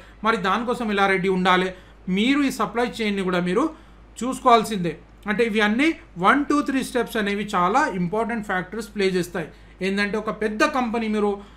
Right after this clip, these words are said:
ఆ, ఊహిస్తున్నారైతే ఈ కంపెనీ, ఇటువంటి కంపెనీ ఒక మిలియన్స్‌లో వెళ్ళాలని మీ కోరిక ఉన్నదనుకోండి, థౌజండ్ క్రోర్స్, టెన్ థౌజండ్ క్రోర్స్ కూడా సంపాదిస్తానని అనుకుంటారు చాలామంది. కానీ ఎందుకు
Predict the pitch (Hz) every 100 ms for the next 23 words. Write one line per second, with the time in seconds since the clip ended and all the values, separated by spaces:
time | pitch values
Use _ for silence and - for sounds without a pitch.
0 | - 180 185 190 226 262 262 - 247 240
1 | 208 190 180 170 - - 214 208 208 196
2 | 226 233 240 240 - - - 202 220 262
3 | 269 226 214 214 202 202 190 - 190 180
4 | 240 277 269 262 226 208 220 226 220 233
5 | - - - 226 - 247 269 254 247 233
6 | 214 185 175 165 156 196 240 254 220 208
7 | 180 - 226 226 247 254 233 233 220 214
8 | 214 214 - 208 233 233 220 226 214 233
9 | - - - 226 269 277 262 214 208 196
10 | 185 160 151 - 226 277 262 269